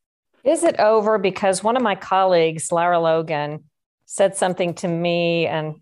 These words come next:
maybe she tweeted it publicly, that she'd been in touch with some of the people in Afghanistan. Early on, they hadn't given up. They still were saying,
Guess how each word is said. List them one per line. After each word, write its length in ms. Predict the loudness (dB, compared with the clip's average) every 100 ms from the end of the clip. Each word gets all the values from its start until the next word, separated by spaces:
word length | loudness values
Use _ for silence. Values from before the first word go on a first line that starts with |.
| -8
maybe 200 | -6 -4
she 180 | -6 -8
tweeted 340 | -2 0 2
it 140 | 0 0
publicly, 580 | -2 -2 -2 -2 -2 0
that 340 | 0 0 -2 _ _ _
she'd 240 | -6 -2
been 160 | 0 0
in 120 | 0
touch 280 | -4 -6 -6
with 140 | -8
some 200 | -4 -4
of 60 | -4
the 60 |
people 640 | -4 -6 -2 2 2 0 _ _ _ _ _ _
in 160 | -4 -2
Afghanistan. 840 | -4 -4 -4 -4 -4 -4 -2 -4 -8 _ _ _ _ _ _ -2
Early 220 | 2 4
on, 200 | 2 2
they 120 | 2
hadn't 320 | 2 0 0
given 260 | 0 0 2
up. 320 | 0 0 -4 _ _
They 200 | -4 -2
still 400 | -2 -2 2 2
were 380 | 2 2 2 -2 _
saying, 880 | -10 -4 0 0 -2 -4 -8 -12